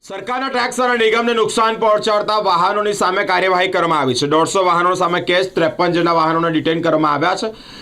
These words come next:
સાથે જ આરટીઓ અને ટ્રાફિક વિભાગ, જિલ્લા ટ્રાફિક વિભાગની આ સંયુક્ત કામગીરી કરવામાં આવી છે કે જેમાં નુકસાન કર-, કરતા જે વાહનો છે તેઓની સામે કાયદેસરની કાર્યવાહી કરવામાં આવી છે.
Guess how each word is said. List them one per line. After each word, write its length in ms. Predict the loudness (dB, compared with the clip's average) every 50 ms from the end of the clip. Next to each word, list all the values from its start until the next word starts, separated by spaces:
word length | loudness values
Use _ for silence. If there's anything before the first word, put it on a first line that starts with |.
| -16 -6
સાથે 260 | -2 -2 0 2 2
જ 40 | 2
આરટીઓ 440 | 2 2 0 0 0 0 2 2 2
અને 300 | 2 2 0 0 0 0 0 0 -2 -2 -2
ટ્રાફિક 540 | 0 0 0 0 0 -2 -2 -2 -4 -4 -4 -2 -2 -2 -4 -2 -2
વિભાગ, 300 | 0 0 0 0 0 0
જિલ્લા 220 | 0 0 0 0
ટ્રાફિક 300 | 0 0 -2 -2 -2 -2
વિભાગની 320 | 0 0 0 0 -2 -2
આ 60 | -4 -2
સંયુક્ત 400 | 0 0 2 2 2 2 0 -2
કામગીરી 480 | -2 0 0 0 0 0 0 0 0
કરવામાં 280 | 0 0 0 0 0 -2
આવી 140 | -4 -4 -6
છે 160 | -6 -4 -2
કે 100 | 0 0
જેમાં 360 | 0 0 0 0 -2 -4 -6 -12 -20 -20 -16 -6 -2
નુકસાન 420 | 0 0 0 0 0 0 0 0 0
કર-, 200 | 0 0 -2 0
કરતા 260 | 0 -2 0 0 0
જે 80 | 0 2
વાહનો 460 | 2 2 2 2 2 0 0 0 0
છે 100 | -2 -2
તેઓની 280 | -2 0 0 0 0 0
સામે 280 | 0 0 0 0 -2 -4 -6 -10 -16 -10 -4
કાયદેસરની 500 | -2 0 0 0 0 0 0 0 0 0
કાર્યવાહી 380 | 0 0 0 2 2 0 0
કરવામાં 340 | 0 -2 -2 -2 -4 -6 -8
આવી 140 | -10 -12 -16
છે. 120 | -16 -16